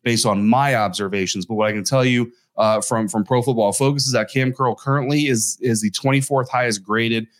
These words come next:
safety in the N F L. Uh, his run defense grade is forty-sixth overall. Tackle grade is seventeenth. Pass rush grade is ninety-third. Coverage grade is sixteenth.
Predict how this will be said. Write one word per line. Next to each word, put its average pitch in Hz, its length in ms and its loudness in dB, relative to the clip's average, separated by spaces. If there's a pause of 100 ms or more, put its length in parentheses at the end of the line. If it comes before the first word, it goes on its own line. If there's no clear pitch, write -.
(120)
safety 131 500 2
in 123 80 2
the 123 120 2
N 117 80 0
F 117 160 -4
L. 101 300 0 (340)
Uh, 113 160 2
his 113 160 4
run 120 280 2
defense 123 360 2
grade 110 240 0
is 104 120 0
forty-sixth 120 680 0
overall. 104 540 0 (220)
Tackle 147 400 2
grade 113 220 0
is 101 120 0
seventeenth. 117 680 0
Pass 151 380 0
rush 117 180 2
grade 110 200 0
is 101 100 0
ninety-third. 110 640 -2
Coverage 135 400 0
grade 110 180 0
is 101 140 0
sixteenth. 127 520 -2